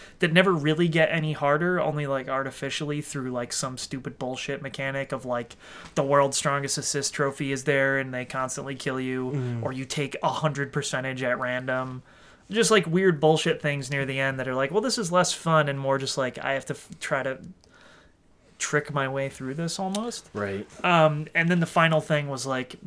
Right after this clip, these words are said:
Speaker 1: not that compelling, I don't think. The concept of the spirits is cool. I just think in execution it was done really poorly. And the main reason you wanna see that is because you like seeing Mario interact with fucking Solid Snake or whatever,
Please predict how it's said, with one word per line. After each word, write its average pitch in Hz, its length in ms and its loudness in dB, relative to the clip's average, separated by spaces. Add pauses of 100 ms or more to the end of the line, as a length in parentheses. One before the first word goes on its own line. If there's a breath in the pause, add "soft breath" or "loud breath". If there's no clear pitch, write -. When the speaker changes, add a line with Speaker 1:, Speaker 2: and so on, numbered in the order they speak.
(140)
Speaker 1:
not 147 300 2
that 139 220 4
compelling, 135 520 -6
I 135 40 -2
don't 147 200 -4
think. 165 420 -4
The 180 480 6
concept 220 480 4
of 196 60 8
the 170 80 0
spirits 160 360 2
is 143 100 -4
cool. 135 300 0
I 135 100 0
just 135 140 -8
think 151 140 -4
in 139 80 -8
execution 139 580 -4
it 131 40 -10
was 127 100 -10
done 127 160 -6
really 131 200 -8
poorly. 104 400 -8 (800 loud breath)
And 175 260 8
the 175 80 10
main 202 260 6
reason 175 260 6
you 165 100 6
wanna 151 300 2
see - 240 -2
that 139 240 4
is 127 140 -2
because 127 680 -6 (180)
you 147 260 -6
like 143 220 2
seeing 147 280 -2
Mario 135 440 4
interact 131 600 -2
with 127 540 -8
fucking 135 360 -4
Solid 131 400 2
Snake 143 340 0
or 131 80 0
whatever, 123 480 0